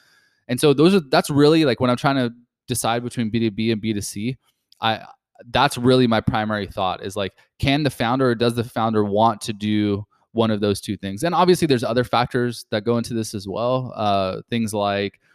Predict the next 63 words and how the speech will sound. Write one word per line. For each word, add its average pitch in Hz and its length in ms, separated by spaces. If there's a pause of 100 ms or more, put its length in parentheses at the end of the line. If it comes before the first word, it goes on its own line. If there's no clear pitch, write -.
(340)
the 110 140
idea, 113 640
you 117 140
know, 104 240
is 117 220
it 123 100
a 120 40
B 123 200
two 123 80
B 127 200
idea? 127 380
Is 107 220
it 101 80
viable? 113 540
Is 98 100
it 95 40
a 92 40
B 107 180
two 107 80
C 110 300
idea? 107 340
Is 107 160
it 107 80
viable? 107 380
I'm 135 160
kinda 139 180
taking 120 320
all 110 160
of 107 80
those 104 140
assumptions 104 420
out 98 140
of 120 100
it. 127 80
And 104 140 (260)
I'm 120 100
going 127 260
into 117 180
this 110 300
thought 107 420
thinking 101 340 (480)
the 120 120
idea 120 340
is 117 100
viable, 113 520
whether 107 360
the 113 320
B 143 100
two 143 60
C 143 180
idea 135 220
is 127 80
viable 127 460
and 104 160
the - 20
B 107 160
two 104 80
B 101 280
idea 95 360
is 95 120
vital, 87 400
is 101 180
viable. 92 560